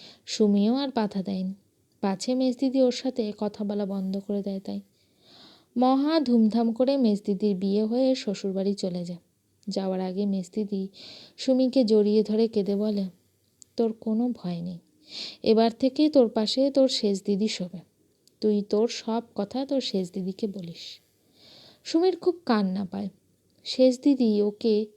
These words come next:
দেখে সেটা বুঝতে পেরে কাছে টেনে নেয়। সুমি বলে, "যাক বাবা, মেজ দিদি শেষ পর্যন্ত আর রাবণের গোষ্ঠীতে গিয়ে পড়েনি, তাই তো কান্না পেলেও কাঁদবো না। মেজ দিদি ঠিক ভালো থাকবে, বলো?"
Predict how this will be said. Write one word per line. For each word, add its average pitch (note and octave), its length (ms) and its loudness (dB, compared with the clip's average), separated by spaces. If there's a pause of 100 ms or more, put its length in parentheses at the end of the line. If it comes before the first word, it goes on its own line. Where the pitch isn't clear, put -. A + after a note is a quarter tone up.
দেখে G#3+ 460 0
সেটা D4+ 300 0
বুঝতে A3 440 -2
পেরে A3 220 -2
কাছে G3 320 -10
টেনে G3 260 -8
নেয়। G3 160 -10 (800)
সুমি G#3+ 320 2
বলে, G#3 420 0 (300)
"যাক G#3+ 300 2
বাবা, G#3 380 0
মেজ A3 340 0
দিদি G#3+ 220 -2
শেষ A3 300 0
পর্যন্ত A3+ 520 -2
আর A#3+ 120 2
রাবণের G#3 480 -2
গোষ্ঠীতে G#3 560 -2
গিয়ে G#3+ 240 0
পড়েনি, G#3 480 -4 (480)
তাই G3+ 200 0
তো A#3 140 0
কান্না G3+ 420 -2
পেলেও G3+ 400 0
কাঁদবো G3 420 -6
না। F#3 160 -10 (300)
মেজ F#3+ 280 0
দিদি G#3 280 -4 (100)
ঠিক A#3+ 380 0
ভালো F3 260 -8
থাকবে, F3 360 -8
বলো?" G#3 280 -4